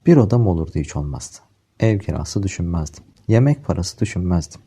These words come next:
Sabahları acı kahvemi içebilir, öğle akşam yemeklerini kampın tabuldosundan yiyebilirdim. Tabuldokta düşünür düşünmez karnım guruldamaya başladı. Demek acıkmışım. Şu yemek denilen şey de tuhaf bir şey. İnsanlar neler icat etmişler.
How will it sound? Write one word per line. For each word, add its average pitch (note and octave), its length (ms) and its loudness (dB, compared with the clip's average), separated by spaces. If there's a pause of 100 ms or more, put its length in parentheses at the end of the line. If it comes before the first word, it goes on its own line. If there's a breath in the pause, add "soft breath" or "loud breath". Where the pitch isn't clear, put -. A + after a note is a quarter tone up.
Sabahları F2 580 -2
acı G2+ 220 0
kahvemi E2+ 440 -2
içebilir, - 600 -10 (240)
öğle C#3 300 4
akşam G2+ 380 -2
yemeklerini E2+ 540 -4
kampın G2+ 380 -2
tabuldosundan G2 720 -4
yiyebilirdim. F2 680 -4 (240)
Tabuldokta F2+ 640 -2
düşünür A2 460 -2
düşünmez F#2+ 440 -6
karnım F#2 420 -4
guruldamaya D#2+ 580 -6
başladı. - 380 -12 (240)
Demek E2+ 420 -4
acıkmışım. - 500 -4 (160)
Şu - 120 -4
yemek A2 440 0
denilen E2+ 300 -2
şey E2 280 -4
de - 120 -8
tuhaf F2 440 -4
bir C#2+ 60 -10
şey. - 220 -16 (340)
İnsanlar B2+ 560 -2
neler F2 300 0
icat E2 380 -4
etmişler. - 600 -18